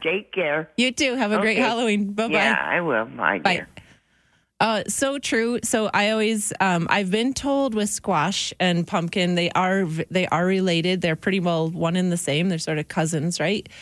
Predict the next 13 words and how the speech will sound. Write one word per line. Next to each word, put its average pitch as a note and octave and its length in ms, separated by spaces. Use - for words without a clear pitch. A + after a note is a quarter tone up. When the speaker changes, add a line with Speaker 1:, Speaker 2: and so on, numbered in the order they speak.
Speaker 2:
And G3 120
if G#3 140
you G#3 80
have G3+ 240
them, G3+ 360
if F#3 160
you F#3 60
have F3+ 160
them F#3 160
planted F3 400
really E3 200
close E3 260
together, D#3+ 560